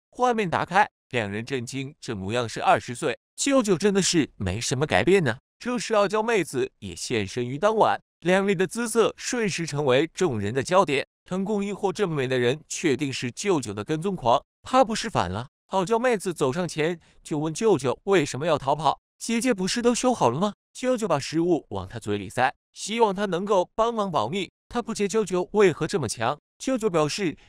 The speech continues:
只是不断努力练习战斗。三年前他第一次遇到舅舅的时候，明明没受过什么训练，就把魔毒龙给打倒了。舅舅连当时的魔兽叫什么都不知道，他何止连情报都没有掌握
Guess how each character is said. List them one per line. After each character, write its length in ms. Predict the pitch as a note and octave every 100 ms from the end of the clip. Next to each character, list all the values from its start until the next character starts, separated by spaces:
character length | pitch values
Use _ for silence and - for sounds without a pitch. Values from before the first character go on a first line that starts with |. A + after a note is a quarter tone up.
| _
只 220 | - G2
是 140 | A2+ -
不 180 | - C3+
断 180 | C#3+ G#2
努 160 | E2+
力 160 | A#2 D3
练 260 | F#3+ A#3+ D#3
习 160 | C3
战 220 | C3 B2+
斗。 180 | C#3 C#3 - _
三 240 | - G3+ A3+
年 200 | A#3+ A3+
前 320 | F#3 F3 C3+ - -
他 100 | -
第 260 | F#3+ G3+ F#3+
一 60 | A3
次 220 | - E3+
遇 100 | D3
到 200 | D#3 D3+
舅 260 | - A#3
舅 100 | D3+
的 80 | G2
时 200 | - G#2+
候， 240 | F#2+ A2 - _
明 200 | B2 C3+
明 140 | D3+ F3
没 140 | F#3+
受 200 | - G#3
过 160 | E3+ D#3
什 140 | C#3+
么 80 | E3
训 260 | - F#3+
练， 220 | D#3 C#3 - -
就 160 | A2+
把 140 | G2 E2+
魔 140 | F#2
毒 200 | - A#2
龙 160 | C#3 C3
给 140 | A#2
打 160 | B2 B2+
倒 180 | A#2+
了。 160 | G#2+ C3 - _
舅 200 | - G#3
舅 140 | G3+
连 260 | E3 D3 F3
当 220 | - A3
时 140 | A3 E3+
的 100 | D3+
魔 200 | C3+ D#3+
兽 280 | - E3+ -
叫 200 | - G#2+
什 240 | - -
么 120 | A#2+ F#3+
都 120 | G#3
不 120 | D3+
知 180 | C3 B2+
道， 180 | G2+ - _
他 180 | - B3
何 160 | A3 B3
止 120 | A#3
连 160 | F#3+ G3+
情 240 | - F#3
报 280 | G#3 F#3+ - -
都 120 | F3+
没 140 | D#3+
有 140 | G3+ G3+
掌 200 | A#2 A2+
握 240 | F3 -